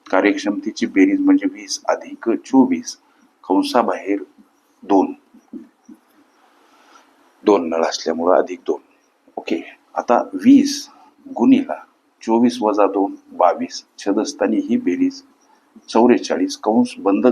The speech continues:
करा, अधिक दोन. आता कंसामधील प्रोसेस, बावीस दोन्ही चौवेचाळीस आणि बे दहा वीस, म्हणजे कंसामध्ये उरतात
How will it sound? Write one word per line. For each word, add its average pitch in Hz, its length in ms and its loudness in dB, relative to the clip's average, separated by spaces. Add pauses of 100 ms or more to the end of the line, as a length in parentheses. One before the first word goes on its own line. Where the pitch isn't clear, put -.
करा, - 200 -2 (760)
अधिक - 420 -2
दोन. 107 400 -2 (140)
आता - 260 0
कंसामधील 110 720 -2
प्रोसेस, - 500 -2 (920)
बावीस 107 340 4
दोन्ही 117 260 4
चौवेचाळीस 117 840 -4 (160)
आणि 98 200 0 (600)
बे 110 240 0
दहा - 320 0 (180)
वीस, - 240 -4 (240)
म्हणजे 277 280 -2 (560)
कंसामध्ये 101 840 0
उरतात 101 340 -2